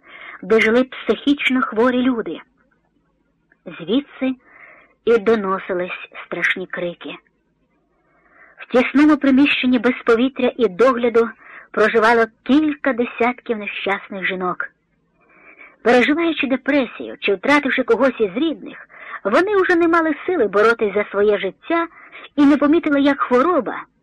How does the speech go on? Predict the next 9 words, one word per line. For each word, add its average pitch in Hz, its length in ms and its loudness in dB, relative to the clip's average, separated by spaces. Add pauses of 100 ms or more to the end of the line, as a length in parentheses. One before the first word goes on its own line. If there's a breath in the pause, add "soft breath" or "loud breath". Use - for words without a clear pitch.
(140)
забрала 277 480 2
у 311 100 0
них 294 280 0
найдорожче — 214 1040 -6 (1200)
розум. 196 580 -6 (1300 loud breath)
Тепер 254 280 2
усі 247 260 2
вони 240 200 0
мали 220 380 0